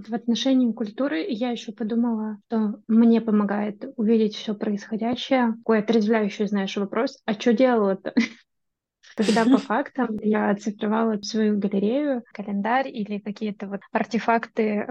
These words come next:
Speaker 1: прошлого года, а дальше просто найти глазами,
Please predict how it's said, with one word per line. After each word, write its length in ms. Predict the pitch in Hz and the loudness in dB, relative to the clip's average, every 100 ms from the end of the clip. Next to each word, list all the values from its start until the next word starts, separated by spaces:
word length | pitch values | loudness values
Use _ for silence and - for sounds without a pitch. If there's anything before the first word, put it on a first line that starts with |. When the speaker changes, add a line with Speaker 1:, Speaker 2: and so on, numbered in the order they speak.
| 202 | -4
Speaker 1:
прошлого 500 | 233 226 - 208 202 | -2 -2 -4 -6 -4
года, 400 | 202 277 254 214 - - | 0 2 2 0 -8 -6
а 80 | 208 | -2
дальше 360 | 202 233 254 226 | 2 0 0 -4
просто 400 | 220 233 226 214 | 0 -2 -2 -2
найти 360 | 202 202 - 214 | 0 0 -2 -4
глазами, 760 | 208 190 208 247 254 226 | -4 -4 -4 0 0 0